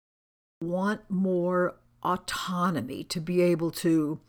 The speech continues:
make my own decisions and be in charge of things and execute this job the way I think it should be.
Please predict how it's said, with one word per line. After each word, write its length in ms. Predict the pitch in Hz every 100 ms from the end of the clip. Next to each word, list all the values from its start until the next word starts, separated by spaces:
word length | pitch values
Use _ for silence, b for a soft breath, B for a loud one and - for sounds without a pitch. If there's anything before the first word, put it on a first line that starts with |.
| B B B B -
make 260 | 190 202
my 180 | 175 165
own 160 | 170 170
decisions 720 | 160 - 233 233 233 226 190
and 340 | 135 123 175
be 180 | 151 202
in 100 | 170
charge 380 | 160 180 180 175
of 80 | 160
things 480 | 180 170 175 165 -
and 180 | - -
execute 520 | 208 - - - 175
this 160 | - 165
job 400 | - 160 156 160
the 60 |
way 200 | 156 160
I 60 | 147
think 260 | - 160 -
it 100 | -
should 280 | - 226
be. 320 | 170 156 170